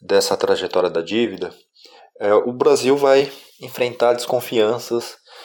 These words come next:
e isso afugenta capitais, reduz investimento, afeta taxa de câmbio, provoca incerteza que também afeta o consumo das famílias.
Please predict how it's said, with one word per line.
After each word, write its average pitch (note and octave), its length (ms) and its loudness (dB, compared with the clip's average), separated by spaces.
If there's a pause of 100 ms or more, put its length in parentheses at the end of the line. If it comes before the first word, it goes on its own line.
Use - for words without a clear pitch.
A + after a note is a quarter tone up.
(160)
e A2+ 120 -4
isso A#2 400 2
afugenta G#2 840 2 (100)
capitais, G#2 1000 2
reduz F#2+ 280 -2
investimento, G#2 840 -2
afeta G2+ 500 2
taxa - 360 -8
de - 100 -14
câmbio, A2 600 0 (680)
provoca G2+ 420 2
incerteza G2 680 0
que - 120 -12
também F#2+ 280 -4
afeta F#2 240 -2
o - 40 -20
consumo F#2 320 -6
das F2 160 -6
famílias. G#2+ 800 -2